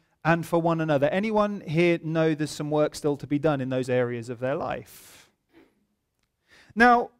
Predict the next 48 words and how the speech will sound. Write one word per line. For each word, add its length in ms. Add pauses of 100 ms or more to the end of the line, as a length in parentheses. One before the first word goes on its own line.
(540)
just 260
before 380
covid 480
hit, 340
you've 160
heard 220
the 60
story 340
that 100
we 140
decorated 500
our 140
lounge. 400 (240)
I 80
tell 140
that 140
story 280
a 40
lot 140
'cause 100
I 40
don't 160
decorate 400
very 200
often, 280
so 140
I 20
haven't 160
got 160
many 180
stories 440
to 100
tell. 280
But, 200 (520)
uh, 360 (340)
we 180
decorated 640
our 220
lounge 480
at 100
home, 480
and, 440
um, 520
just 220
before 480 (300)
covid 340
hit, 380
and 400